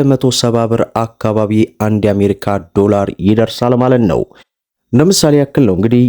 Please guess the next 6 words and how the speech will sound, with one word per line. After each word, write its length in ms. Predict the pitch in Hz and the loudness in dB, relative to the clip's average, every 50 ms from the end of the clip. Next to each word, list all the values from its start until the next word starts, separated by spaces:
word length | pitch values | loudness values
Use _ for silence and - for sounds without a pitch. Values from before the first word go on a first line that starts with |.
| 80 92 | 0 0
የአቢሲኒያ 720 | 110 120 123 - - 120 117 113 117 - - 117 117 113 113 | 0 0 0 0 -2 -4 -2 -2 -2 -2 0 2 2 2 0
ባንክን 380 | 104 117 113 110 - - 113 110 | 0 0 -2 -2 -2 -2 0 0
ያነሳውላችሁ። 800 | 110 110 110 - - - 110 113 117 117 120 117 117 - - 127 | 2 0 -2 -2 -2 -2 0 2 2 2 0 0 -2 -2 -4 -4
ሁሉም 400 | 120 - 170 160 156 147 143 143 135 - 101 | 0 2 2 4 4 4 4 2 0 -2 0
የግል 420 | 110 123 123 113 - 117 117 117 117 107 | 0 0 2 2 0 -2 0 0 -2 -2
ባንኮችም 840 | 98 113 113 110 110 110 107 - 113 110 - _ _ - 123 120 120 | -2 -2 -2 -2 -2 -4 -4 -2 -4 -4 -4 _ _ -2 0 0 0